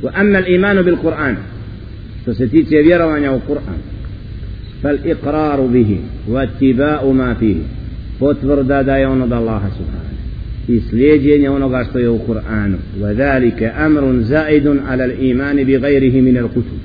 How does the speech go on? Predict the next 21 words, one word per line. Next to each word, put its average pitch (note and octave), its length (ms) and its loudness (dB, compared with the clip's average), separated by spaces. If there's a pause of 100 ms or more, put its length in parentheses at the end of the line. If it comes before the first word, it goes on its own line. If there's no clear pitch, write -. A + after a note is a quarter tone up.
(960)
Vjerovanje C#3+ 380 2
u C3 40 0
Kur'an, D#3+ 280 -2
što C#3+ 120 0
znači? E3 400 2 (460)
Da A#2+ 100 2
je D3 120 4
od D3 140 0
Allaha E3 460 -2
i F3+ 80 6
da D#3+ 180 2 (100)
slijedimo G#3+ 640 8
ono G#3 400 4
što G3 120 4
je F#3 120 8
u G3 180 10
njemu. C#3 180 6 (1080)
Za C#3+ 220 2
razliku F#3+ 520 6
od F#3 140 8
drugih E3+ 520 8